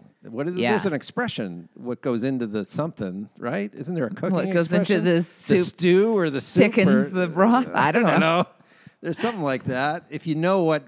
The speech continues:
Speaker 1: went into it, then you're a lot more forgiving. I'm, I definitely am like that. I made a little movie myself,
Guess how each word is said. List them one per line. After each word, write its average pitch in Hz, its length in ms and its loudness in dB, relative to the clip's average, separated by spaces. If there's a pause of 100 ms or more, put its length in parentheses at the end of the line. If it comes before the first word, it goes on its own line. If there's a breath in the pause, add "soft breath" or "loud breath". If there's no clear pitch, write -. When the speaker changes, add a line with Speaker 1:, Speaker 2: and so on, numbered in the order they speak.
Speaker 1:
went 156 180 -2
into 151 340 -2
it, 120 200 -6
then 131 200 -6
you're 131 160 -2
a 123 60 -2
lot 156 300 -6
more 127 200 -8
forgiving. 110 720 -6
I'm, 139 220 -12
I 117 120 -10
definitely 90 480 -20
am 78 80 -20
like 85 240 -20
that. 95 160 -20 (240 soft breath)
I 127 80 -12
made 139 160 -6
a 113 40 -8
little 113 260 -10
movie 113 440 -12
myself, 104 800 -12